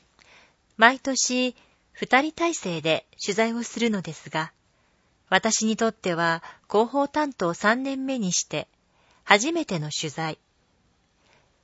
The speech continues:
新成人の皆さんの一生に一度の思い出をしっかりカメラに収めるぞという気持ちと、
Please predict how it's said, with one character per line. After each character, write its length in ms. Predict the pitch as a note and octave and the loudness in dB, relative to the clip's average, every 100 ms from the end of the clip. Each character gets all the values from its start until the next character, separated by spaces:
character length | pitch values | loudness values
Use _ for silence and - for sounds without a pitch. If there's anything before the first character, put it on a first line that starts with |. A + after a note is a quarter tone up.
| _ - | _ -8
新 240 | - C4 | 0 0
成 220 | C#4 F#4 | 2 0
人 200 | F#4+ B3+ | 0 0
の 120 | G#3 F3+ | 0 2
皆 200 | F#3 A#3+ | 4 2
さ 200 | A3+ F#3+ | 2 -2
ん 40 | |
の 80 | E3+ | -2
一 140 | D3+ | -4
生 300 | - - G3 | -2 2 2
に 220 | F3+ E3 D#3+ _ - | 0 -4 -8 _ -10
一 240 | F#3+ A3 | -6 0
度 120 | A#3+ C#4+ | 2 2
の 260 | A3 - | 0 -2
思 180 | F3+ F#3+ | 0 2
い 80 | G#3 | 2
出 140 | G3 | 0
を 260 | F#3+ F#3 F#3 - - _ | 0 0 -2 -8 -20 _
し 300 | - G#3+ G#3 | -4 -2 -2
っ 160 | _ - | _ -10
か 160 | A#3 D#4 | -4 -2
り 100 | E4 | 2
カ 140 | C#4 | 4
メ 120 | B3 | 6
ラ 100 | G#3+ | 4
に 100 | F#3 E3+ | 2 0
収 160 | F3 G3+ | 0 0
め 100 | G#3 | 0
る 80 | |
ぞ 140 | F#3 D#3+ | -4 -8
と 240 | - D#3 _ | -8 -10 _
い 140 | - F#3 | -6 -4
う 140 | G3 | -4
気 120 | - | -2
持 140 | F#3 F3+ | -2 -2
ち 120 | - | -6
と、 180 | E3 | -8